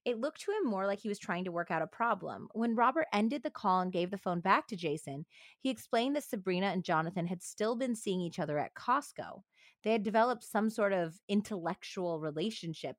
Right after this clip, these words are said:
as Robert called it, it had turned emotional.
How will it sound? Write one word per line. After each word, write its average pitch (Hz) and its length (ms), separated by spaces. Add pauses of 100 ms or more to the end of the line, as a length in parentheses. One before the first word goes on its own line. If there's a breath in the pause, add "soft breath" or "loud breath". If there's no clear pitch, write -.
as 160 200
Robert 143 340
called 202 340
it, 92 160 (460 soft breath)
it 240 140
had 247 180
turned 175 380
emotional. 160 720